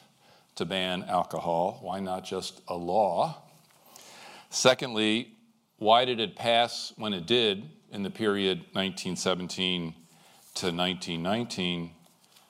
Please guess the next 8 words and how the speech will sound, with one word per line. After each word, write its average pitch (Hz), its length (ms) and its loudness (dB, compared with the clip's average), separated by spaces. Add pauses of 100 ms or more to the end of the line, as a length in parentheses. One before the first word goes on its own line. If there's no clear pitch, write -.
(140)
And 110 200 -4
third, 156 580 6 (680)
what 117 180 0
were 117 100 -2
the 110 140 2
effects - 560 0
of 90 260 -6
Prohibition, 90 720 -2